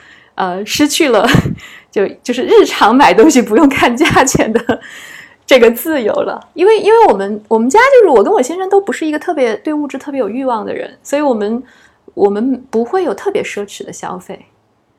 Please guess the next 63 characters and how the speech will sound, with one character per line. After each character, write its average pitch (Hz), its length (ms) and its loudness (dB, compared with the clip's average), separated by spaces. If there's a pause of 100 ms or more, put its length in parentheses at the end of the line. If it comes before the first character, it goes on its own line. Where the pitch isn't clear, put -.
(160)
那 240 140 -4
就 226 140 -6
是 220 160 -10
作 233 200 -4
为 208 60 0
一 196 120 -6
个 185 240 -4 (180)
普 - 140 -16
通 254 200 -10
老 196 140 -4
百 180 160 -4
姓 190 200 -12
的 180 140 -8
正 196 180 -10
常 - 360 -16
的 - 260 -16 (300)
出 - 180 -12
门 185 160 -8
儿 - 240 -6
吃 - 180 -12
个 190 140 -6
饭 190 240 -4
啊， - 400 -6
去 - 140 -16
超 - 200 -8
市 196 140 -12
买 180 160 -6
点 180 140 -4
东 185 180 -10
西 - 220 -12
啊， - 100 -10
或 - 140 -10
者 190 80 -8
孩 180 180 -12
子 190 100 -14
买 185 160 -12
个 170 80 -10
玩 - 300 -12
具 - 240 -10
啊， 190 180 -8 (540)
就 196 180 -6 (140)
在 370 180 0
过 381 240 2
去 - 220 -8
是 247 100 -12
真 269 200 -6
的 247 100 -4
不 175 160 -14
看 165 180 -16
价 165 200 -14
钱， - 200 -20 (600)
从 196 300 -10
来 185 160 -8
不 - 120 -20
需 - 120 -16
要 165 100 -12
看 - 260 -18
价 - 200 -10
钱。 - 200 -14
然 - 160 -14
后， 202 280 -6 (420)
然 185 100 -10
后 185 320 -8